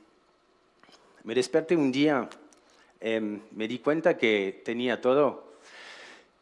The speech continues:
menos la felicidad. Y ahí, eh, dije, "Apa, la felicidad no se compra. Eh, ¿y,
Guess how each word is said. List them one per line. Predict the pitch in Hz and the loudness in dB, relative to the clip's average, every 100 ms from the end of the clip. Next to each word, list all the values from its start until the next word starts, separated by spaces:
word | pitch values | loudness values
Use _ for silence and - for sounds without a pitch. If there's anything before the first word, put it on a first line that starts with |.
| _ | _
menos | 117 123 127 | -2 0 2
la | 127 | 0
felicidad. | - 113 107 - 104 104 95 - - _ _ _ _ _ _ | 0 -2 -4 -4 -2 -2 -4 -16 -20 _ _ _ _ _ _
Y | 120 113 | -4 0
ahí, | 113 127 151 165 156 - - | 2 2 0 -2 -4 -10 -4
eh, | 110 107 101 101 | 0 0 0 -2
dije, | 117 - 123 107 - - - | -4 -2 0 0 -2 -10 -8
"Apa, | 123 147 147 131 107 95 | -6 -4 -4 -4 -6 -8
la | 104 107 | -6 -6
felicidad | 127 127 - 151 170 | -4 -4 0 2 2
no | 143 | 2
se | 123 110 | -2 -6
compra. | - 175 190 160 117 98 - - - - | -2 -2 -2 -2 -4 -4 -12 -20 -16 -4
Eh, | 113 110 110 104 107 110 | -2 0 0 0 -2 -4
¿y, | 131 | -6